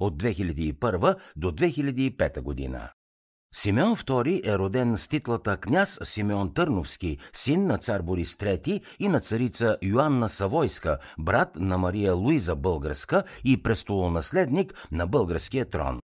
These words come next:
От смъртта на цар Борис Трети на двайсет и осми август хиляда деветстотин четиридесет и трета до петнайсети септември хиляда деветстотин четиридесет и шеста година е цар на България, официално Симеон Втори,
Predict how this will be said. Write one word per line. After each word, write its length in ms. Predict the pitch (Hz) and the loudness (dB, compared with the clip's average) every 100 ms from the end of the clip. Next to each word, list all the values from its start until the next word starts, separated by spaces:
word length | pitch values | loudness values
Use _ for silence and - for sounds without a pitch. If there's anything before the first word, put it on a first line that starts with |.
| _ _ _ _ _ | _ _ _ _ _
От 140 | 92 | -4
смъртта 440 | - 90 85 73 196 | -2 -2 -2 0 2
на 100 | 143 | 2
цар 240 | - 101 | 2 0
Борис 320 | 76 82 80 | 0 -2 -2
Трети 420 | - 98 80 151 196 - - | -2 -2 0 0 0 -4 -2
на 180 | 90 | -2
двайсет 380 | 80 107 95 - | 0 0 0 -2
и 60 | 101 | -4
осми 240 | 92 - | -4 0
август 460 | 98 87 87 85 - - - | 0 0 -2 -6 -10 -10 2
хиляда 280 | 185 104 | 4 4
деветстотин 600 | 87 107 87 - 90 87 85 | 0 0 -2 -2 -4 -4 -4
четиридесет 520 | 92 101 82 - 82 | -4 -2 -2 -4 -6
и 60 | |
трета 420 | 73 98 92 135 175 - - | -8 -6 -2 -2 -2 -8 -12
до 240 | 78 92 78 | -4 -2 -2
петнайсети 500 | 80 139 202 - 127 | -2 0 0 0 -2
септември 640 | - - 113 101 90 78 - - | -2 -2 -2 0 0 -2 -8 -4
хиляда 280 | 190 131 98 | 2 2 2
деветстотин 560 | 101 90 - 95 87 | -2 -2 -6 -6 -6
четиридесет 500 | 71 85 95 - 80 | -6 -6 -4 -4 -6
и 60 | 78 | -6
шеста 340 | - 90 - | -4 -4 -6
година 420 | 71 85 101 131 190 - - | -6 -2 0 0 0 -8 -2
е 140 | 98 | -2
цар 240 | - 185 | 2 2
на 140 | 156 120 | 4 2
България, 600 | 87 90 131 95 78 69 - _ | 0 0 2 2 0 -4 -8 _
официално 760 | 92 90 73 90 80 107 190 - - | -4 -4 -2 0 0 2 0 -2 -4
Симеон 460 | - 104 104 92 | -2 2 2 2
Втори, 480 | 78 - 170 165 151 | 0 0 0 2 -2